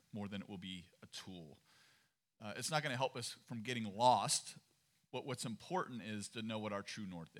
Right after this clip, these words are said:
is. And in this short two-week series, that's what we're gonna talk about, how to stay on the right track, headed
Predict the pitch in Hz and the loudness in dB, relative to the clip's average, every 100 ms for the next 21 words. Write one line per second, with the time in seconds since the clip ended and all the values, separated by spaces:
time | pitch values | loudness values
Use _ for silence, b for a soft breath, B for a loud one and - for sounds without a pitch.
0 | 82 - - _ _ b - 156 160 160 | -12 -12 -12 _ _ b -2 2 4 4
1 | - - 175 196 - 160 147 - - 151 | 4 2 2 -2 -4 -4 -4 -2 0 0
2 | 135 104 101 101 - B B B 131 151 | 0 0 -2 -4 -8 B B B 4 4
3 | 143 123 117 110 113 104 92 101 127 143 | 2 -2 -4 0 0 0 -2 6 12 12
4 | 139 - 139 135 123 101 104 120 131 - | 10 4 6 6 6 0 2 2 2 0
5 | 113 101 98 123 120 | 0 0 0 -2 0